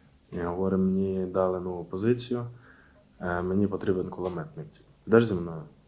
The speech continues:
Я говорю: «Підходь до мого, зараз старшого, договорюся, якщо він не відпускає, я йду з тобою». Ну, вони договорилися, все, я кажу, «Пішли», ми ще перекурили, стали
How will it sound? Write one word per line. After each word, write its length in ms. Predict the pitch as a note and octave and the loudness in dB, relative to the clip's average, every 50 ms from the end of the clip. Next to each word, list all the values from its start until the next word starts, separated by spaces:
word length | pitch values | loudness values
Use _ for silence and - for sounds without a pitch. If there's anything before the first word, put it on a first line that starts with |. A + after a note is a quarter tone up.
| - - - - - | -20 -20 -20 -16 -10
Я 60 | F#2 | -6
говорю: 280 | F#2 F#2+ G2+ G#2+ A2+ A2+ | -4 -2 -2 -2 -2 -4
«Підходь 420 | A2+ A2+ G#2+ - - - C3 C3 | -4 -6 -8 -6 -2 0 0 0
до 120 | C3 B2 A#2 | 2 2 4
мого, 420 | A2+ G2+ F#2+ F#2+ F#2 F#2 F#2+ F#2 | 4 4 4 4 2 0 -6 -8
зараз 280 | F#2+ G2 F#2+ G2+ G2+ - | -8 -6 -4 -4 -6 -6
старшого, 580 | - - F#2+ F#2+ A2 A2+ - - A#2+ B2 B2+ B2+ | -6 -6 -4 -4 -4 -6 -10 -12 -12 -12 -12 -10
договорюся, 680 | A#2 G#2+ G2+ G2+ G2+ G#2+ A2 A#2 B2+ B2+ B2+ - A2+ | -8 -6 -4 -4 -2 -2 -2 -2 -2 -4 -6 -6 -6
якщо 260 | A2 G#2+ - - G#2+ | -6 -6 -4 -2 -2
він 80 | G#2+ G#2+ | -2 -2
не 80 | G#2+ | -2
відпускає, 580 | G#2 G2+ G2+ - - - - A2+ A2 A2+ A2 G#2 | -4 -8 -10 -12 -14 -10 -8 -8 -6 -6 -6 -6
я 80 | G#2 G#2 | -8 -8
йду 180 | G#2 G#2 G#2 | -10 -12 -12
з 60 | - | -14
тобою». 260 | - - - - - - - - - - - - - - - - - - - - - - - - - - - - - | -14 -16 -16 -14 -16 -16 -18 -20 -20 -20 -20 -20 -20 -20 -20 -20 -20 -20 -20 -20 -20 -20 -20 -20 -20 -20 -14 -6 -2
Ну, 80 | C#3 | 2
вони 200 | A#2+ A2 G#2+ G#2+ | 4 4 6 4
договорилися, 680 | G#2 G#2+ G2 G2 G2+ A2 A#2+ C#3 D3 C#3+ C3+ C3+ - G#2 | 4 4 2 2 4 6 6 8 8 6 6 2 -2 -10
все, 180 | G2+ - - A#2+ | -10 -8 -6 -4
я 100 | A2+ G2 | -4 -2
кажу, 280 | - G#2+ G2 G2 G2 - - - - - - - - - - - - - - | -2 -2 -2 -2 -4 -8 -12 -18 -20 -20 -20 -20 -20 -20 -20 -20 -20 -16 -10
«Пішли», 320 | - G2 - - - B2 A#2+ | -8 -8 -6 -2 0 0 2
ми 120 | G#2 F#2+ | 2 0
ще 180 | F#2 - G2 F2 | 0 -2 -6 -6
перекурили, 560 | - F2 F2+ E2+ - G2+ G#2 A#2 B2+ C3 C3 | -6 -6 -8 -8 -4 -2 0 0 2 0 -2
стали 380 | C3 - - B2 A#2+ A#2+ A#2+ | -6 -8 -8 -6 -6 -6 -6